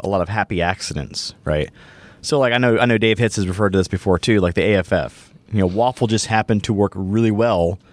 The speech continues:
with native Flash. You know, I don't think they planned for that. They couldn't have planned for that twenty years ago. They had no idea, right?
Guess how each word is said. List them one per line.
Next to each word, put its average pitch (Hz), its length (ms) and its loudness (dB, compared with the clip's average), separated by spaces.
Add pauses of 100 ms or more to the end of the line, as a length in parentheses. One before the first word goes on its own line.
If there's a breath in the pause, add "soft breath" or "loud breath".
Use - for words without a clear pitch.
(320 soft breath)
with 101 160 0
native 95 240 2
Flash. - 480 -4 (160)
You - 80 -4
know, 90 80 4
I - 20 4
don't 120 100 2
think 135 140 0
they 104 160 2
planned 123 340 0
for 82 120 -2
that. 78 240 0
They 110 80 0
couldn't - 180 0
have 135 120 -2
planned 87 260 0
for 87 60 -2
that 85 180 0
twenty 90 180 0
years 80 220 -2
ago. 78 240 -2
They 127 100 0
had 113 160 0
no 78 140 0
idea, 69 260 -2
right? 85 260 -2